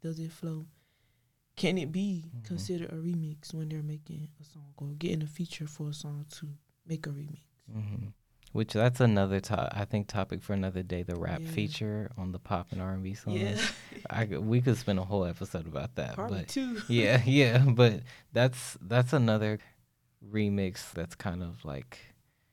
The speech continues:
Speaker 2: losing its value in today's world too, 'cause it's,
Speaker 1: Mm-hmm.
Speaker 2: like, literally every song.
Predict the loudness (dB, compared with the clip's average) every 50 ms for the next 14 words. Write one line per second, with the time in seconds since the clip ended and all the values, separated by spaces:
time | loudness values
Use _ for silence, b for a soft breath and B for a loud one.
0 | _ _ -8 -6 -6 -6 -6 -6 -8 -8 -8 -8 -10 -10 -10 -10 -8 -8 -10 -10
1 | -12 -10 -10 -10 -10 -10 -10 -10 -10 -10 -12 -12 -12 -12 -12 -12 -12 -14 -14 -16
2 | -16 -14 -16 -16 -16 _ -12 -10 -10 -8 -6 -8 -8 -8 -8 -10 -12 -10 -10 -10
3 | -12 -12 -16 -16 -20 -20 -20 -20 -20 -20 -20 -20 -20 -16 -16 -16